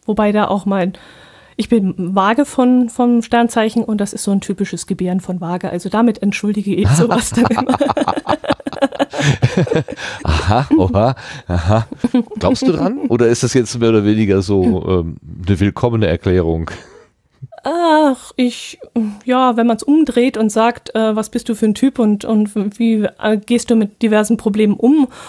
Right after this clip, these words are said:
Speaker 1: dann merkt man schon oft, "Ach, du kannst nur eine Waage sein oder du kannst nur ein Widder sein" oder sowas. Also doch, ein bisschen Glaube ist dabei, doch.
Speaker 2: Okay. Ich frage mich immer, woher die Sterne das wissen, äh, oder andersherum.
Speaker 1: <laughs>
Speaker 2: Was, aber, äh, gut, ist, äh,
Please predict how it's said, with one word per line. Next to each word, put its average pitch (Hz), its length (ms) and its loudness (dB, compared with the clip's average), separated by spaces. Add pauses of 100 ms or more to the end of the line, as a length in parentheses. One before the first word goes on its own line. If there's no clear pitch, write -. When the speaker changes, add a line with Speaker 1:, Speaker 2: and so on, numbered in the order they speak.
(180)
Speaker 1:
dann 226 160 2
merkt 226 220 -2
man 214 140 0
schon 208 180 0
oft, 208 320 -4
"Ach, 214 160 -2
du 202 200 -2
kannst 208 320 -4
nur 208 60 2
eine 196 120 0
Waage 214 240 2
sein 202 220 2
oder 190 180 0
du 196 100 -2
kannst 202 300 -2
nur 196 100 2
ein 196 120 0
Widder 214 220 2
sein" 202 220 0
oder 180 200 -2
sowas. 208 260 -4
Also 226 280 -2 (180)
doch, 339 220 0
ein 262 80 2
bisschen 226 260 2
Glaube 180 280 0
ist 170 180 -6
dabei, 160 280 -4
doch. 156 240 -10 (800)
Speaker 2:
Okay. - 720 -4 (600)
Ich - 340 -10
frage 80 160 -2
mich 90 100 -2
immer, 87 180 2
woher 82 200 2
die 78 140 -4
Sterne 92 300 2
das 90 260 -2
wissen, 82 460 -2
äh, 92 80 -4
oder 82 260 0
andersherum. 87 680 0
Speaker 1:
<laughs> - 40 -14
Speaker 2:
Was, 135 200 -2
aber, - 440 0
äh, 131 80 2
gut, 107 280 0
ist, 160 420 2
äh, 165 140 2